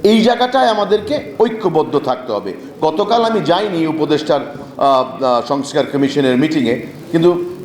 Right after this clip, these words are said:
আহ, যেটা শুনলাম যে ছাব্বিশটি দলের মধ্যে তেইশটি দল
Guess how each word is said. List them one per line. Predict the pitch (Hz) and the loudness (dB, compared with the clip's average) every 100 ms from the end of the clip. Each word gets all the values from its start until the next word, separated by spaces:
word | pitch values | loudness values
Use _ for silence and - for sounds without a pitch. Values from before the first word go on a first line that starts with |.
| - | -4
আহ, | 139 - - 123 | -2 0 -4 -4
যেটা | 139 180 | 0 0
শুনলাম | - 214 196 156 156 | 0 2 2 2 0
যে | |
ছাব্বিশটি | - - 160 156 202 - | -6 -6 -8 -4 -4 -2
দলের | 214 208 214 | 2 4 4
মধ্যে | 214 214 220 | 4 2 0
তেইশটি | 196 185 - 202 | 2 0 0 -4
দল | 180 190 196 | 0 2 2